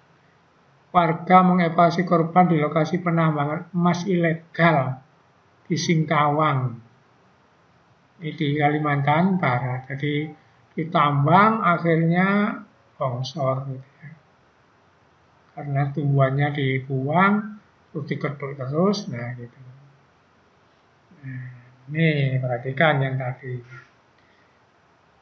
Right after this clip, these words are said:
Penurunan keanekaragaman disebabkan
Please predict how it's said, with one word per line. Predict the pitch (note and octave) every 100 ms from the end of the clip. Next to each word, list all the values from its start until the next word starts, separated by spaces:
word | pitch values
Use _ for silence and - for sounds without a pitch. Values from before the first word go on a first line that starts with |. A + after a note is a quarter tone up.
| _ _ _ -
Penurunan | F3+ F3 A3 B3 B3+ B3+ A#3+ A#3
keanekaragaman | A3+ G#3+ G#3+ G#3+ G3 F#3+ F#3 E3+ E3+ E3+ E3+ E3+ E3+ F3
disebabkan | F3 D3+ - E3 D3+ E3